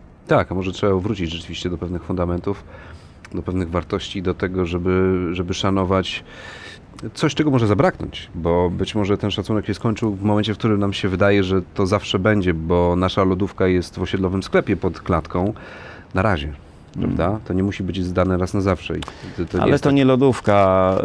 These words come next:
Speaker 2: e, produkuje żywność, tak jak nie kaloryfer produkuje ciepło, prawda? To jest niestety świadomość, em, powiedziałbym, e, na poziomie bardzo, bardzo pierwotnego jakiegoś zwierzęcia, które jest uzależnione od podstawowego źródła. My jako ludzie mamy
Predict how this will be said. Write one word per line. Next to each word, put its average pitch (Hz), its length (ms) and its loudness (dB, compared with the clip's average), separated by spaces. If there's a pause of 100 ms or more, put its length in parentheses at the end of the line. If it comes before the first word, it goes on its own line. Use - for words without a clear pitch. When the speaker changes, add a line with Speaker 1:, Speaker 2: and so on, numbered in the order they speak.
Speaker 2:
e, 98 40 2
produkuje 104 460 2
żywność, 95 380 4
tak 98 160 0
jak 101 160 0
nie 104 80 2
kaloryfer 95 580 4
produkuje 95 440 2
ciepło, 82 380 0
prawda? 82 520 2
To 98 180 0
jest - 440 -2
niestety 98 680 2 (360)
świadomość, 107 1000 2 (520)
em, 95 260 4 (440)
powiedziałbym, 101 840 4
e, 95 360 2
na 104 140 4
poziomie 104 500 4 (420)
bardzo, 107 500 4
bardzo 92 800 4 (180)
pierwotnego 98 640 2
jakiegoś 90 400 2
zwierzęcia, 90 560 2
które 82 480 2 (320)
jest 90 180 0
uzależnione 90 520 4
od 85 100 -2
podstawowego 87 600 0
źródła. 82 400 2
My 104 160 4
jako 104 240 2
ludzie 92 340 2
mamy 92 420 2